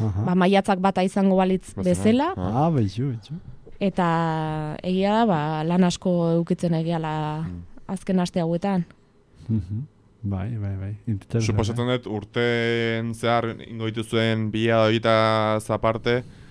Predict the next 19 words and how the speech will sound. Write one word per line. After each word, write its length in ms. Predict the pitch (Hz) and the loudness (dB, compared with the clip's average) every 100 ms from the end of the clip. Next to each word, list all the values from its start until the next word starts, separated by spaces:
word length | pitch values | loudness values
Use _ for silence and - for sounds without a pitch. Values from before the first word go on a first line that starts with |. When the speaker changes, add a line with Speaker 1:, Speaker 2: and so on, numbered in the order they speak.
| - - - | -20 -20 -4
Speaker 3:
egun 240 | 107 110 | 0 4
hau 140 | 113 113 | 4 2
preseski 1120 | 113 107 117 - 120 113 113 113 110 110 110 | -2 -2 -2 -2 -2 2 2 2 2 2 2
antolatzeko 480 | 107 110 107 110 104 | 2 2 0 0 2
ere 100 | 104 | 2
bai, 180 | 110 | 2
aspalditik 440 | 104 - 104 101 98 | 2 0 -2 0 0
hasiko 400 | 92 92 - 87 | 0 -2 -2 -4
zinetela, 500 | 90 87 107 92 87 | -2 -2 0 2 2
edo? 260 | 98 90 - _ - - - | 0 -2 -8 _ -20 -20 -10
Goi 300 | 101 104 107 | -2 2 4
herri 160 | 110 107 | 2 2
mailan 320 | 107 113 110 | 0 2 2
edo 540 | 104 110 117 117 113 | 2 4 6 6 4
pintzat 400 | 113 110 113 107 | 2 2 0 0
zuen 160 | - 113 | -4 -2
artean 320 | 104 107 107 | -2 -2 -4
koordinatzeko 560 | 101 104 107 104 104 101 | -2 -2 0 0 0 2
eta? 220 | 104 110 | 2 0